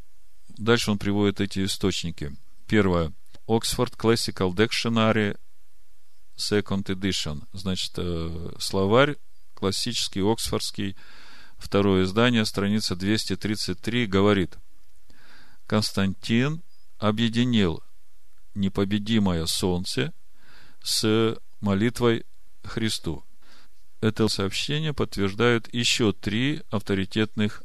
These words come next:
автора. В общем, он приводит здесь ещё три источника, которые, всего четыре. Значит, э, Франц Каммонс, Джонс Фергусонс и Лиггис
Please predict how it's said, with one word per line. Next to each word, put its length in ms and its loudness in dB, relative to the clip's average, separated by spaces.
автора. 560 0
В 60 -4
общем, 260 0
он 140 2
приводит 340 6
здесь 240 2
ещё 220 2
три 220 2
источника, 540 0
которые, 680 0
всего 340 0
четыре. 520 -2
Значит, 580 -4
э, 300 -4
Франц 460 -2
Каммонс, 720 0
Джонс 560 -2
Фергусонс 920 -2
и 380 0
Лиггис 880 -2